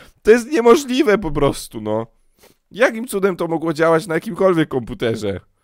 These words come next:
Przecież ja d-, no... Kładę to i widzicie, co się dzieje. No, tam teraz są dwa obiekty jakieś latające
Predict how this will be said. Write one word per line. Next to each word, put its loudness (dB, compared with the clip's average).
Przecież -8
ja 0
d-, -10
no... -4
Kładę 4
to 0
i 0
widzicie, -10
co -10
się -8
dzieje. 2
No, -6
tam 0
teraz 0
są -6
dwa 4
obiekty 0
jakieś -4
latające 0